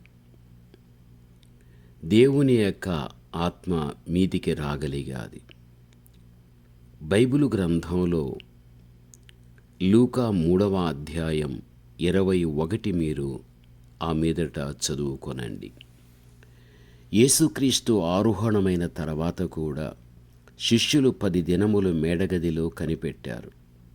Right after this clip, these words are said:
వారి సంఖ్య నూట ఇరవై మంది. వీరందరూ,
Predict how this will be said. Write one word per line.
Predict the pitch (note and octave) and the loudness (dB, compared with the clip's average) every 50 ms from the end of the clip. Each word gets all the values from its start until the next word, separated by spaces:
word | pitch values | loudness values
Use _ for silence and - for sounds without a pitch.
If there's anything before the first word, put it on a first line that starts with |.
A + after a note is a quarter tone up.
| - - - - - - - - - - | -20 -20 -20 -20 -20 -20 -20 -20 -12 -4
వారి | D#2 E2 E2 D#2+ E2 | -2 0 0 0 0
సంఖ్య | D#2 - - F#2+ F#2+ G#2+ - - G#2+ F#2 | 0 0 2 2 2 0 0 -2 -2 -2
నూట | E2+ E2+ E2+ D#2+ - F#2 | 0 0 -2 -2 -2 -2
ఇరవై | E2 D#2 D2+ D2 D2+ D2 D2 C#2 C#2+ | -2 -2 -2 -2 -4 -4 -4 -4 -6
మంది. | C#2 C#2+ C#2 C2+ C#2+ C2 - - G1+ - - - - - - - - - - - - - - - - - | -6 -6 -6 -6 -8 -8 -10 -12 -16 -18 -20 -20 -20 -20 -20 -20 -20 -20 -20 -20 -20 -20 -20 -20 -8 -2
వీరందరూ, | F2+ G2+ A2 G#2 G#2+ G#2+ A#2+ C3 C3+ C#3 C3 A#2 F2+ D2+ A#1+ | 2 4 4 6 6 4 4 4 4 2 2 2 0 -2 -4